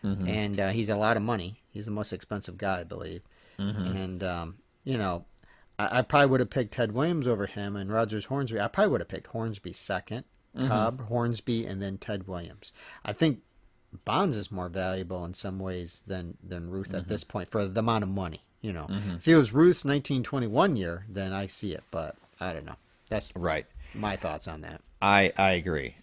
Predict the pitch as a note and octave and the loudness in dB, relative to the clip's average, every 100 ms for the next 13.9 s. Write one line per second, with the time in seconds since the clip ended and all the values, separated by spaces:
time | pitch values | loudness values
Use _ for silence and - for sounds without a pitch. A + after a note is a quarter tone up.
0 | - G2 G#2 A2 B2 G#2+ A2+ C#3+ F3 G#2+ | -2 2 4 10 10 12 8 6 6 8
1 | F2 G2 E2+ - E2 D2 C2+ - _ - | 6 4 2 0 -2 -2 -6 -10 _ -6
2 | D2 - - F#2 D#2 C#2+ F2 D2+ C#2+ D2+ | -6 -6 -4 -2 -2 -4 -4 -4 -2 -2
3 | D2 C#2 D2 G2+ A#2+ A2 F#2 A2+ A#2+ B2 | -2 -2 -2 0 0 0 0 0 0 0
4 | - A#2+ A2 A#2+ - _ _ - G2+ G#2 | 0 2 2 0 -4 _ _ -6 -4 -2
5 | G#2+ F#2 F2 F2 F2 E2+ E2+ E2+ - D#2+ | 0 0 0 0 2 2 2 0 -2 -2
6 | D#2 - - F2+ E2 - G#2+ G#2+ F#2+ - | -2 -2 0 2 2 4 6 6 4 2
7 | F2+ F2 E2 D2 D#2+ D#2+ - A2 G2 F#2 | 0 0 -4 -4 -4 -4 0 0 2 0
8 | G2+ F2 E2 E2 - _ - - F#2 D#2 | 0 0 0 -6 -16 _ -8 -2 -2 -2
9 | E2 - - - _ _ F2 E2 D#2+ E2 | -8 -12 -16 -20 _ _ -6 -2 -2 -4
10 | D#2 - D2+ D#2 D#2 - G2+ G2 F2 E2+ | -8 -8 -4 -4 -6 -6 -4 0 0 0
11 | D#2+ E2+ F2 - E2+ E2+ E2 D#2 D2+ D2+ | -2 -4 -4 -4 -4 -4 -6 -8 -6 -2
12 | D#2 E2+ E2+ D#2 E2 E2 D#2 D#2 - _ | -2 -2 -2 -4 -6 -4 -4 -6 -12 _
13 | _ _ _ - F2+ D#2 F2 G2 | _ _ _ -2 0 0 -2 -6